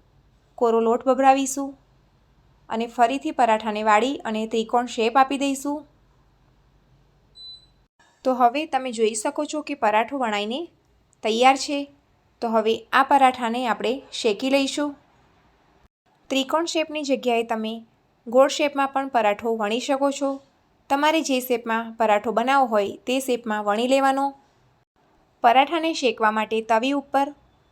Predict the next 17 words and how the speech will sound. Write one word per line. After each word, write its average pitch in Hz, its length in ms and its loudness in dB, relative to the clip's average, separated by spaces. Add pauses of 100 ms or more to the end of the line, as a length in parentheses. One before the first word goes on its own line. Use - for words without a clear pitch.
થોડું 220 220 0
તેલ 220 200 2
લગાવી 269 320 6
દઈશું 277 480 -4 (560)
અને 226 180 -2
ત્યારબાદ 214 520 2 (640)
જે 233 160 0
પરાઠો 214 420 2
વણીને 233 380 2
રાખ્યો 240 340 2
હતો 220 340 -2 (600)
તે 240 140 0
મૂકી 277 280 0
દઈશું. 277 460 -2 (2250)
પરાઠો 294 440 2
થોડો 254 260 2
શેકાય 247 580 0